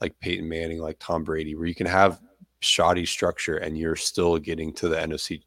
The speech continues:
or A F C championship game or the, you know, divisional round, right? Um, but Geno, like,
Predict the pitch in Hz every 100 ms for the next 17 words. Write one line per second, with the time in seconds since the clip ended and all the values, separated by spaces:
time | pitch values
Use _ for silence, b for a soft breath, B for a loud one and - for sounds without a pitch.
0 | - 82 80 80 - 85 - 87 85 85
1 | 82 - - 82 76 78 80 80 78 -
2 | - 80 76 80 85 82 - 82 82 95
3 | B B B B - 82 - B B B
4 | B B _ - 82 78 80 92 104 123
5 | 123 101 95 90